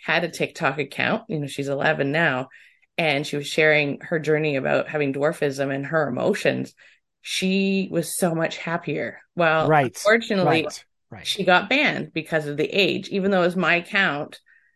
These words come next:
Speaker 1: you know, all of a
Speaker 2: Oh.
Speaker 1: sudden her outlet disappeared. So
Speaker 2: Wow.
Speaker 1: we still, we'd like to try that again, but you, you mean, you only share what you wanna share, but the idea of being able to share that journey and people can understand your emotions through,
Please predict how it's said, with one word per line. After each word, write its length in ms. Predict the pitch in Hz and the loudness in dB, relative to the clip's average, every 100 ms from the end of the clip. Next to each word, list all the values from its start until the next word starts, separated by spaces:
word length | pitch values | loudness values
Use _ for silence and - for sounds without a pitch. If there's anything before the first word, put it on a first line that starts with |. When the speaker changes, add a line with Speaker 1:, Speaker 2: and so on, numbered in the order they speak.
| _ _ _ _ _ | _ _ _ _ _
Speaker 1:
you 120 | 202 | 2
know, 160 | 165 156 | 2 2
all 240 | 143 - | 4 6
of 80 | 170 | 6
a 40 | 175 | 6
Speaker 2:
Oh. 140 | 175 | 6
Speaker 1:
sudden 260 | 190 185 - - | 4 4 -2 0
her 200 | 202 - | 2 4
outlet 520 | 180 196 156 160 - - | 2 2 0 -2 -2 -10
disappeared. 880 | 175 165 160 - - 151 65 76 90 | -6 -4 -4 -6 -2 0 0 -4 -6
So 300 | - 190 180 | 4 6 6
Speaker 2:
Wow. 400 | 190 151 226 220 | 6 2 0 0
Speaker 1:
we 80 | 226 | 2
still, 240 | 226 220 | 2 2
we'd 220 | 214 220 | 0 0
like 200 | 220 208 | 0 0
to 80 | - | -6
try 280 | 196 202 190 | -4 0 0
that 160 | - - | 0 -2
again, 480 | - 147 175 240 | -2 -2 0 0
but 320 | 233 170 151 - - _ _ _ _ - | 2 2 2 -2 -18 _ _ _ _ -6
you, 600 | 220 196 196 196 190 175 - - _ _ _ | -2 0 0 2 0 -2 -10 -20 _ _ _
you 120 | - | -4
mean, 200 | 196 190 | 2 4
you 80 | 190 | 6
only 160 | 196 190 | 4 2
share 200 | - 185 | 0 0
what 120 | 170 | 0
you 100 | 156 | -2
wanna 220 | 147 143 | -4 -6
share, 400 | 180 202 208 190 | -2 0 0 0
but 260 | - 151 - - - _ _ - | 0 0 -2 -14 -20 _ _ -16
the 300 | 196 - 175 | -8 0 2
idea 540 | 151 156 175 175 151 | 2 2 0 2 0
of 100 | 151 | -2
being 240 | 156 143 - | -4 -6 -2
able 260 | 151 151 156 | 0 0 -4
to 160 | - | -8
share 240 | 147 151 143 | -6 -4 -2
that 200 | 139 - | -4 -2
journey 460 | 156 147 143 135 | -2 -2 -2 -4
and 200 | - 143 | -6 -8
people 320 | - - - 143 | -8 -10 -8 -6
can 180 | 151 | -6
understand 640 | - 143 139 - 160 156 151 | -4 -6 -6 -4 -2 -2 -2
your 200 | 147 - | -4 -6
emotions 640 | 131 131 160 - 165 160 | -4 -4 -4 -4 -6 -8
through, 520 | - 156 160 160 156 | -12 -6 -4 -4 -6